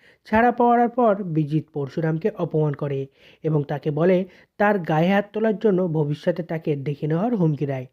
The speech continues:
এদিকে সত্যজিৎ মুখার্জিও পুলিশকে শাসিয়ে আসে। সে বলে প্রমাণের অভাবে কাউকে গ্রেপ্তার করা যায় না। এরপর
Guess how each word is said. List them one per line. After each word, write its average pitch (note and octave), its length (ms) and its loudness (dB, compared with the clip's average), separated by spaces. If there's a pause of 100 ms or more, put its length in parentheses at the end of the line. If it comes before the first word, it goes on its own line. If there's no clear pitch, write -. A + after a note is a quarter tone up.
(360)
এদিকে A#3 320 2
সত্যজিৎ F#3+ 560 -2
মুখার্জিও A3 460 2
পুলিশকে E3 540 0
শাসিয়ে D3 440 -4
আসে। C3+ 300 -10 (380)
সে D#3+ 100 2
বলে E3+ 300 6 (360)
প্রমাণের B3 460 4
অভাবে G3 400 2
কাউকে D#3+ 400 0
গ্রেপ্তার D3 440 -4
করা D#3 240 0
যায় C#3+ 240 -2
না। C3+ 220 -10 (280)
এরপর D3+ 320 -6